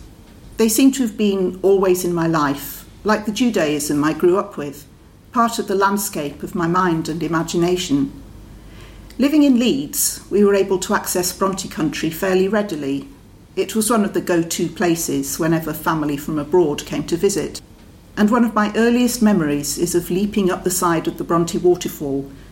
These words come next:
hand in hand with my daredevil father. In early adolescence, the moors became central to my dreams of liberation and escape. A vast, trackless waste,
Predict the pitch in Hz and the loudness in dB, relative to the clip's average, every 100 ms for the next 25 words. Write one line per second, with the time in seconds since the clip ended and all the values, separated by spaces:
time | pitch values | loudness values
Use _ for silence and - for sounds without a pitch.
0 | - - 180 160 156 196 170 147 151 135 | -8 0 0 0 -2 -2 0 -2 -4 -6
1 | 147 139 - 156 143 151 - 113 - 156 | -6 -6 -4 -4 -4 -6 -6 -6 -4 -4
2 | 147 - - - - - - - - - | -4 -8 -12 -16 -20 -20 -20 -20 -20 -20
3 | - - - - - - - - - - | -20 -20 -20 -20 -20 -20 -20 -20 -20 -20
4 | - - - 233 226 285 311 262 233 220 | -20 -20 -4 0 2 2 2 0 -2 -2
5 | 240 220 - 151 - - 202 202 214 190 | -2 -2 -6 -6 -6 -6 -2 2 2 2
6 | 139 156 - - 180 208 180 185 208 - | -2 -6 -10 -8 -4 0 0 0 -2 -2
7 | - 156 - 175 165 170 185 202 170 156 | -4 -6 -6 -2 -2 -2 0 2 2 -2
8 | - 160 - 165 170 165 180 180 151 123 | -4 -6 -2 -2 0 2 2 2 -2 -4
9 | 123 147 135 - 180 135 - - - - | -2 -2 -2 -4 -2 -4 -6 -18 -20 -20
10 | - - - - - 180 208 196 - - | -20 -20 -20 -16 -12 -4 -2 -2 -4 -10
11 | - - - 226 - - 185 - - 170 | -10 -12 -4 -4 -4 -6 -6 -6 -4 -2
12 | 151 - - | -2 -8 -10